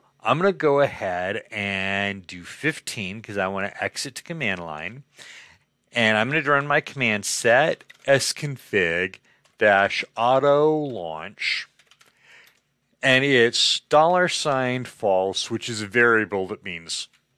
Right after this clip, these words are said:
you know, false. Spell auto launch correctly. And hit enter. Now, every time I log into this system, uh,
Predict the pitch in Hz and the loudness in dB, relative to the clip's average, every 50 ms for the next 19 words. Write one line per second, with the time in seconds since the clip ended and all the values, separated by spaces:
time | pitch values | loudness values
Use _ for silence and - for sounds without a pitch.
0 | _ _ _ _ - 101 90 80 - _ _ _ - 87 82 87 107 - - - | _ _ _ _ -14 -12 -12 -12 -14 _ _ _ -2 0 0 -2 -4 -4 -4 -4
1 | - - - _ - _ _ _ _ _ _ _ - - - - - 98 92 95 | -4 -4 -6 _ -20 _ _ _ _ _ _ _ -8 -8 -2 0 2 2 2 0
2 | - - 98 98 95 90 90 85 82 85 87 87 87 95 101 - - - - 107 | -2 -2 -2 0 0 0 -2 -4 -6 -8 -8 -10 -12 -14 -16 -18 -20 -14 -10 -8
3 | 92 85 87 87 - - 98 90 87 98 120 120 _ _ _ _ _ _ _ _ | -6 -6 -6 -8 -10 -14 -12 -12 -12 -12 -14 -18 _ _ _ _ _ _ _ _
4 | _ _ - _ _ _ _ _ _ _ _ _ _ _ _ _ - 107 110 110 | _ _ -20 _ _ _ _ _ _ _ _ _ _ _ _ _ -4 -2 0 2
5 | 110 110 110 107 107 104 107 104 107 104 107 110 107 104 - 127 120 104 98 90 | 2 2 2 2 2 2 2 2 2 2 0 -2 -4 -6 -4 -2 0 0 0 -4
6 | - - 101 - _ _ _ _ - - - - _ - _ 104 110 117 127 143 | -8 -12 -14 -16 _ _ _ _ -20 -20 -20 -20 _ -20 _ -12 -6 -2 0 2
7 | 170 180 165 135 120 117 123 127 - - 123 127 135 156 160 - - 156 151 143 | 2 4 4 4 4 2 0 -2 0 0 0 2 2 0 -2 -4 -6 -8 -6 -4
8 | 135 127 123 117 110 113 117 113 110 101 113 117 113 107 117 113 95 101 95 - | -4 -6 -6 -6 -6 -4 -4 -4 -4 -4 -6 -6 -6 -6 -8 -8 -8 -8 -6 -6
9 | - - - - 202 190 - - - - 90 73 71 85 113 151 180 _ _ _ | -8 -6 -2 -2 -2 -2 -2 -4 -6 -8 -12 -14 -14 -18 -18 -20 -20 _ _ _
10 | _ _ _ _ _ _ _ _ _ _ _ _ _ _ _ _ _ - - - | _ _ _ _ _ _ _ _ _ _ _ _ _ _ _ _ _ -20 -20 -20
11 | _ _ 139 131 123 117 117 | _ _ 2 4 4 4 2